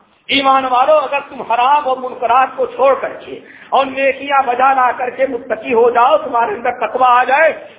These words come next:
تو دنیا میں اللہ تعالیٰ تم کو ایک ایسا نور ایمان عطا کر دے گا جس نور ایمان کی برکت سے ساری دنیا گمراہ ہو جائے، فتنے عام ہو جائیں،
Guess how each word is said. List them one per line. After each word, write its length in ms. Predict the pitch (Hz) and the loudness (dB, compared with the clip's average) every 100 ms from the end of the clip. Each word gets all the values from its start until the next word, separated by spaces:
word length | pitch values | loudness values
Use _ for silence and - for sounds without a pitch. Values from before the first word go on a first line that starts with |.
| - | -4
تو 80 | 269 | -4
دنیا 440 | 262 262 285 302 269 | -4 -10 -4 -2 -2
میں 100 | 269 | -4
اللہ 300 | 247 277 247 240 | -2 2 2 0
تعالیٰ 260 | 247 262 247 | 0 0 -2
تم 180 | 226 226 | -8 -4
کو 100 | 262 | -2
ایک 420 | 233 262 254 - | 2 4 2 2
ایسا 480 | 233 247 247 294 285 | -2 -2 -4 -2 -2
نور 380 | 208 226 285 254 | -4 -8 -2 0
ایمان 600 | 240 233 226 214 285 311 254 | 0 -2 -6 -2 0 0 -2
عطا 240 | 254 247 | 0 0
کر 200 | 240 214 | 0 -4
دے 240 | 190 190 | -6 -4
گا 300 | 208 262 220 - - _ _ _ | 2 2 0 -6 -20 _ _ _
جس 120 | 302 - 240 | -8 -8 -10
نور 220 | 285 262 | -10 -8
ایمان 480 | 240 240 233 277 277 | -8 -6 -2 -2 -2
کی 160 | 254 | -6
برکت 440 | 220 254 - 254 - | -2 -2 0 -4 0
سے 340 | 247 208 - - - - - | -2 -2 -6 -18 -20 -18 -2
ساری 300 | 277 285 294 269 | 2 2 -2 -12
دنیا 400 | 302 320 370 370 339 311 | -14 -6 -2 -2 -2 -10
گمراہ 400 | 302 294 302 277 | -8 0 2 2
ہو 200 | 269 269 | 0 0
جائے، 360 | 262 269 254 | 2 2 2
فتنے 400 | 240 254 277 285 | 0 -8 -6 -4
عام 340 | 285 285 302 247 | 0 2 2 0
ہو 140 | 254 | -2
جائیں، 320 | 247 254 226 | 0 0 -2